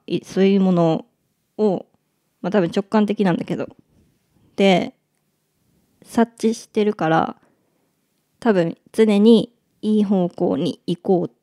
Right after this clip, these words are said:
ていう方向性が俯瞰で見て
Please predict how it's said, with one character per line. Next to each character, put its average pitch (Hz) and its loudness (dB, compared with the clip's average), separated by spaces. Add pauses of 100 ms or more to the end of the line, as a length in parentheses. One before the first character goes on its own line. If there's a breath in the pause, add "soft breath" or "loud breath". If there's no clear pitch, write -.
て 185 -2
い 170 2
う 185 2 (600)
方 214 2
向 196 0
性 196 2 (760)
が 214 0 (440)
俯 - -20
瞰 208 4
で 196 6
見 190 4
て - -10